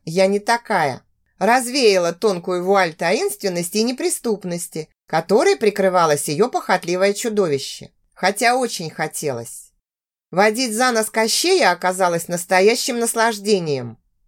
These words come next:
Он был взрослый, мощный, напористый. Дарья засмотрелась, как он дерется. По-серьезному,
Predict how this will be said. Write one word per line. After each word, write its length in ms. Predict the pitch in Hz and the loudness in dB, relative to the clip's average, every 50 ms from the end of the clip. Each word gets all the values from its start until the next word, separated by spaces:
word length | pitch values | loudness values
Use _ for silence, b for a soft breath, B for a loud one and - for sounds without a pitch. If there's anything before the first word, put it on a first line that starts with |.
| _ _ | _ _
Он 220 | 190 247 311 277 | 0 0 2 2
был 160 | 247 311 311 | 2 0 2
взрослый, 840 | 277 220 196 208 208 190 175 170 - - - 143 139 139 143 - _ _ | 0 0 2 4 4 4 2 0 -4 -10 -10 -10 -10 -12 -12 -14 _ _
мощный, 600 | 170 180 208 202 185 175 - - - 151 147 147 | 2 4 6 6 6 4 2 -4 -6 -4 -4 -2
напористый. 920 | 160 185 202 208 - 226 208 180 156 147 - - - - 139 127 139 - _ _ _ _ _ | 0 0 0 0 0 0 0 2 0 -2 -4 -6 -10 -12 -14 -14 -14 -16 _ _ _ _ _
Дарья 400 | - 156 180 202 220 254 254 254 | 0 2 4 4 4 4 2 0
засмотрелась, 800 | 233 254 254 254 262 262 277 285 294 302 330 277 214 180 175 - | 0 0 -2 0 0 0 0 2 0 0 0 2 2 2 0 0
как 200 | - 165 - - | -2 -4 -2 0
он 140 | 202 202 208 | -2 -2 0
дерется. 680 | 190 233 226 220 190 156 - - - - - - - _ _ _ _ _ _ _ | 0 2 2 2 2 0 -2 -6 -12 -12 -14 -16 -18 _ _ _ _ _ _ _
По-серьезному, 1040 | - 196 196 - - 339 330 294 254 208 185 165 170 165 160 156 160 156 151 - _ | 0 0 2 2 2 0 2 2 4 4 2 2 -2 -6 -8 -6 -8 -8 -12 -12 _